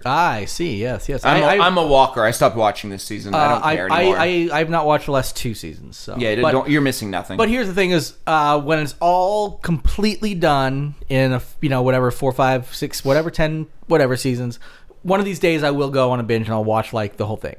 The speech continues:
Speaker 1: or something like that.
Speaker 2: Cool.
Speaker 1: Maybe, yeah. But I'm, I'm j-, I, I did lose interest. I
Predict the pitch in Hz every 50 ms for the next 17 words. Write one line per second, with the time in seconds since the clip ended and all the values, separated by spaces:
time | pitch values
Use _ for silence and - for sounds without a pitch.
0 | - - - - - 80 76 78 78 - - - - - 170 127 110 - 78 73
1 | - - - - - - - - - - - - 165 135 156 170 170 175 165 175
2 | 170 151 170 - 156 165 165 160 160 160 156 143 165 175 170 170 170 165 151 151
3 | 151 135 - 147 135 131 - - - - - - - -